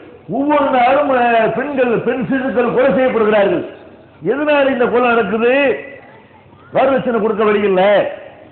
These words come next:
பேட்டி எடுக்கிறார்கள் சன் டி வியில, பி பி சியில. இந்த டி விகள்ல, தொலைக்காட்சிகள்ல இருந்து பேட்டி எடுக்கும் பொழுது, வரதட்சணை கொடுக்க வழி இல்லாதனாலதான் நாங்கள் எங்களுடைய பெண் பிள்ளைகளை கொலை செய்கிறோம் என்று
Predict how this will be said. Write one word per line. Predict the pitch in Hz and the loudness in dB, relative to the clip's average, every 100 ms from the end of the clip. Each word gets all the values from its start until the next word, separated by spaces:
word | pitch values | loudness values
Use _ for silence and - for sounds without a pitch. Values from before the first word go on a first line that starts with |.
| - | -6
பேட்டி | 262 285 285 | 0 0 2
எடுக்கிறார்கள் | 254 214 226 226 214 175 | -2 0 2 2 2 0
சன் | 220 202 | -2 -2
டி | 226 | -2
வியில, | 214 190 185 240 262 - - - - - | -2 0 2 2 2 -2 -8 -14 -18 -8
பி | 262 294 | -4 0
பி | 262 | 0
சியில. | 170 220 190 202 269 254 - - - - | -2 -2 2 2 2 0 -2 -10 -14 -16
இந்த | 190 262 254 226 | -12 0 2 2
டி | 262 | 0
விகள்ல, | 285 269 247 240 | 0 2 2 0
தொலைக்காட்சிகள்ல | - 233 269 247 247 226 233 226 | 2 2 2 2 0 0 0 2
இருந்து | 240 233 208 | 0 0 0
பேட்டி | 247 269 247 | 2 0 0
எடுக்கும் | 233 190 208 | -2 -2 0
பொழுது, | 196 208 302 277 160 - - - | 2 2 2 2 0 -4 -14 -8
வரதட்சணை | 139 226 277 262 262 254 | -2 0 0 -2 -2 -2
கொடுக்க | 220 240 196 | -2 -2 0
வழி | 220 196 233 | 0 0 0
இல்லாதனாலதான் | 233 220 208 202 190 185 180 220 294 262 - - - | 0 2 2 2 2 2 2 2 2 0 -6 -14 -20
நாங்கள் | 160 262 269 254 | -2 0 2 2
எங்களுடைய | 240 233 226 226 | 2 2 2 2
பெண் | 220 277 | 2 -2
பிள்ளைகளை | 269 254 233 226 196 | -2 0 2 0 2
கொலை | 240 240 | 0 0
செய்கிறோம் | 233 233 226 | 0 0 0
என்று | 220 214 220 | -2 0 2